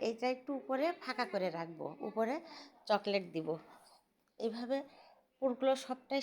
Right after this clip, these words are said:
সেট করা হয়ে গেছে। এবার আমি চকলেটটা উপরে দিয়ে দিব। চকলেটটা দিয়েও সুন্দর করে সেট করে নিব, মানে চামচ দিয়ে যদি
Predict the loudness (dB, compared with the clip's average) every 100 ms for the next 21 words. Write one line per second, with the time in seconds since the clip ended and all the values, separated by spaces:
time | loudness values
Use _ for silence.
0 | 0 -4 0 0 0 -2 -2 -4 -6 -14
1 | _ _ 4 6 6 4 4 2 -2 2
2 | 4 4 2 -2 -2 -2 0 -2 0 2
3 | 2 0 2 0 0 -6 -8 -10 -16 -18
4 | -20 2 4 4 0 0 0 4 6 6
5 | 4 -2 2 2 2 2 0 0 -6 -2
6 | -2 0 0 -2 -2 -4 -2 -2 -2 2
7 | 4 4 2 2 2 4 2 0 0